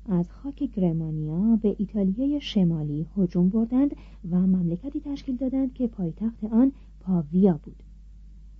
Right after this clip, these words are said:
طولی نکشید که در ایتالیای مرکزی و جنوبی هم نفوذ کردند. مترجم. ادامه متن.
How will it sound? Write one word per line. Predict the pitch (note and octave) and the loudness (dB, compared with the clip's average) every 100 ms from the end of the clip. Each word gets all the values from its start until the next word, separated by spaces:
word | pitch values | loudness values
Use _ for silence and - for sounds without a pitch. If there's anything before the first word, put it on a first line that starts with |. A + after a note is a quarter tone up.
| - | -2
طولی | B3+ A#3 | 4 6
نکشید | G#3+ A3+ B3 C4 B3 | 4 0 -4 -4 -6
که | - B3 | -6 -2
در | G3 F3+ | -2 -2
ایتالیای | F3+ F3+ E3 E3 F#3 F#3 | -6 -6 -4 -2 0 2
مرکزی | D#3+ D#3+ F3 D3+ D3+ F#3 G#3 F3 | 0 -4 -8 -10 -4 0 0 0
و | E3+ E3+ F3 | -2 -2 -2
جنوبی | F3 D#3 D3+ G#3 A#3+ | -2 -2 -6 -4 -4
هم | - G3+ A3+ F#3 | -2 0 4 2
نفوذ | D3+ A#3+ G#3 | 2 0 -2
کردند. | - - - - - - - - - - - - - - G3 | -4 -14 -14 -18 -20 -20 -20 -20 -20 -20 -20 -20 -20 -8 -2
مترجم. | F3+ F3 F3+ - A3+ - - - - - - - - | -2 -2 -12 -14 -18 -18 -20 -20 -20 -20 -20 -16 0
ادامه | G#3 F3+ D#3 D3+ | 2 2 -2 -6
متن. | D3+ F3+ - - | -10 -14 -16 -20